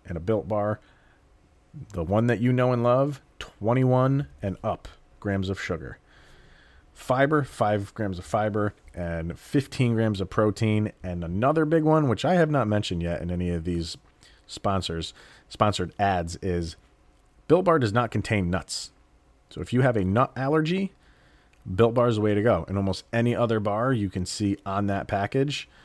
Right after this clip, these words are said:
where it was made in a factory which might contain nuts, not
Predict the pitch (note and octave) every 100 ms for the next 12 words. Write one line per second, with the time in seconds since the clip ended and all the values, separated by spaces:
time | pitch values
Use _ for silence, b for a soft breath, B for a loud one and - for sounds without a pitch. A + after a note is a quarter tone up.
0 | b b b - F2+ F2+ G2+ - F#2 F2+
1 | F2 E2+ D#2+ - _ F#2 F#2+ A2 A#2+ B2+
2 | B2 A#2+ G#2 G2 - G#2+ G#2 - G#2+ G2
3 | F2 - F2 F2+ G#2+ - G2 G#2 F#2+ F2+
4 | D#2 - - - _ D#3 F2 F2+ F#2+ G#2